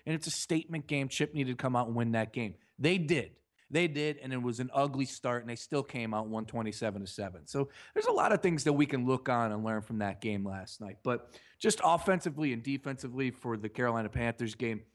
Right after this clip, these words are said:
look, Cam's tough. You know, Cam is a guy that will, it, it will take a second for them to see what's breaking out in front of them, how things are, are happening.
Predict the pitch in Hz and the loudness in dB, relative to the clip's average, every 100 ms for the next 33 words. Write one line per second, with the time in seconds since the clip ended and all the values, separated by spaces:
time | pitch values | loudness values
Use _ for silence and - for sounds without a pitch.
0 | _ - 247 - 170 233 - 208 214 135 | _ 0 0 2 2 2 0 0 2 0
1 | - _ _ _ _ - 175 151 156 190 | -6 _ _ _ _ -14 -12 -4 2 4
2 | 220 214 - 175 160 160 147 151 165 175 | 4 2 -2 -2 2 0 2 4 6 6
3 | 156 147 143 147 139 131 - _ _ - | 4 2 0 0 0 -4 -10 _ _ -18
4 | 139 143 143 139 135 123 135 135 151 - | -2 0 2 2 2 2 -2 -2 -2 -4
5 | - 139 170 170 _ _ _ 135 135 143 | -4 -4 -6 -10 _ _ _ -2 0 -2
6 | 127 - 147 147 143 - 139 139 151 135 | -4 -2 0 2 2 0 0 0 0 0
7 | 143 127 143 143 123 135 131 151 135 135 | -2 0 -4 -4 0 0 0 -2 -2 0
8 | 127 123 120 127 135 139 151 147 | 0 0 0 0 0 0 -2 -6